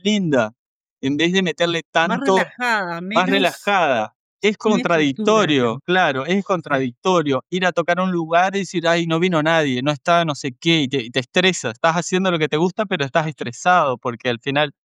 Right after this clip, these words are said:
Speaker 1: ¿entendés? Porque acá
Speaker 2: Claro.
Speaker 1: se gana por persona que viene, que entra al lugar donde estás tocando y todo eso.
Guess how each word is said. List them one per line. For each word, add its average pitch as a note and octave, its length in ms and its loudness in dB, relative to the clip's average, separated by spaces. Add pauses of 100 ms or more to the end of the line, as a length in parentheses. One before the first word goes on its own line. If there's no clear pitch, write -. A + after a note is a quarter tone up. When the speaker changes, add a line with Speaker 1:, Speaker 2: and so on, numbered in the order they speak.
(200)
Speaker 1:
¿entendés? C3+ 380 -2 (880)
Porque C3+ 360 0
acá B2+ 120 0
Speaker 2:
Claro. E3 180 -2
Speaker 1:
se G#3 120 0
gana E3+ 300 0 (240)
por C#3+ 200 -2
persona D#3 500 -2
que C3+ 140 0
viene, D3 300 2
que C#3 160 0
entra D3+ 260 -4
al C3 60 -2
lugar C#3 220 -2
donde C#3+ 120 -4
estás B2+ 180 -6
tocando C#3+ 560 -2
y A2+ 40 -6
todo C3 180 -4
eso. A#2+ 200 -8